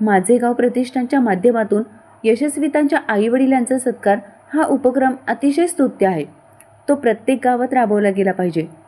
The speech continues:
असे मत शिराळा तालुक्याच्या तहसीलदार सौ श्यामला खोत यांनी व्यक्त केले. करंजवडे, तालुका वाळवा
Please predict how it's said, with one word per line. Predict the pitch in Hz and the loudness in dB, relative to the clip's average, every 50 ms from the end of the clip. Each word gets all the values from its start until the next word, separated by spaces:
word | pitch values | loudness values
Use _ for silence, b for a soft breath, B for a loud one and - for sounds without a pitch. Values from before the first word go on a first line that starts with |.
| - | -8
असे | 196 196 - 247 240 | -6 -4 -2 0 0
मत | 220 196 196 208 202 B B B B - | 0 0 -2 -2 -6 B B B B -8
शिराळा | - - 254 233 240 254 294 285 | 0 0 2 4 4 4 4 2
तालुक्याच्या | 294 277 269 262 277 277 277 294 285 285 | 2 2 2 2 2 0 2 2 0 0
तहसीलदार | 285 262 226 - - 233 208 196 185 185 190 B B B B B - - | 2 0 0 0 -2 -2 0 0 0 -2 -2 B B B B B -2 0
सौ | 302 294 285 | 2 2 2
श्यामला | 285 311 262 226 208 208 208 220 214 | 2 0 0 2 2 2 2 2 2
खोत | 233 208 196 - - - 214 | 0 0 -2 -2 -10 -4 0
यांनी | 196 190 196 202 214 | 0 0 2 0 2
व्यक्त | 220 220 202 - - 185 - | 2 0 0 0 -4 -4 -2
केले. | 185 160 165 160 - - - _ - - - - - _ - | -2 -6 -6 -8 -12 -20 -20 _ -20 -20 -20 -20 -20 _ -2
करंजवडे, | 269 262 254 277 285 285 339 330 302 262 240 190 190 - - - - - | 0 0 2 4 4 4 4 2 2 2 0 0 -2 -6 -16 -20 -12 -4
तालुका | - 220 226 240 254 247 311 302 | -2 0 0 0 0 0 -2 -2
वाळवा | 262 240 208 196 190 185 165 | 0 0 0 0 0 0 -2